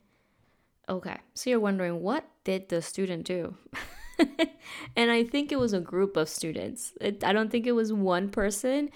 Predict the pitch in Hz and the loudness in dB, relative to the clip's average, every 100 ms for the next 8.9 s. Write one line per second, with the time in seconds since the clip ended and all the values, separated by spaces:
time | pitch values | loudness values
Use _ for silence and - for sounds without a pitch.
0 | - - - 202 202 196 196 190 - 202 | -14 -18 0 2 4 2 2 -2 -2 -2
1 | 202 208 190 180 175 165 170 170 185 196 | 0 0 0 -2 -2 -2 -2 -2 -2 -2
2 | 233 277 - - - - 214 208 196 185 | -2 -6 -14 -20 -8 0 2 4 2 2
3 | - - 294 302 302 285 277 277 226 233 | -2 2 4 6 4 4 2 0 0 0
4 | - 254 254 247 240 233 226 214 214 214 | 2 2 2 2 0 0 0 0 0 -2
5 | 202 - 202 202 196 196 190 190 180 - | -4 0 2 2 2 2 0 0 0 -2
6 | - - _ _ - - 294 294 277 247 | -4 -10 _ _ -12 -2 0 2 0 0
7 | - 208 202 196 190 185 185 185 175 185 | -2 -2 0 0 0 0 0 -2 -2 -4
8 | 175 196 196 180 175 180 175 175 175 | -4 -4 -4 -4 -2 0 2 2 0